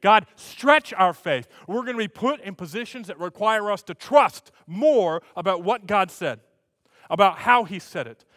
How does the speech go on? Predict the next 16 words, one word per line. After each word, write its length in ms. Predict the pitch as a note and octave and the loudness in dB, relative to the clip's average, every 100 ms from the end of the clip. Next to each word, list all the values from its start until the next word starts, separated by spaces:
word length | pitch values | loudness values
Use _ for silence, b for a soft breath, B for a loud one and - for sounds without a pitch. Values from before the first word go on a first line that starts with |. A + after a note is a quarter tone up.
| b | b
about 260 | - G3 F#3 | -2 -2 -2
what 200 | E3+ A#3 | -2 -4
he's 180 | G#3+ F#3+ | -6 -8
done 200 | G#3+ F#3+ | -6 -4
in 80 | F3+ | -4
our 120 | D#3+ | -4
lives, 440 | D#3+ D3 C3 A#2+ b b | -2 -2 -2 -8 b b
and 120 | E3+ | -10
that 100 | E3 | -8
his 120 | E3 | -10
promises 680 | - A3 A#3 B3+ - B3 A3 | -6 0 2 0 -6 -10 -10
will 100 | E3+ E3+ | -14 -4
always 380 | F#3 A3 A#3+ A3 | -2 0 -2 -8
come 180 | G#3 F3+ | -14 -16
to 60 | |
fruition. 520 | E3 E3+ D3+ C3 B2 | -14 -10 -10 -12 -20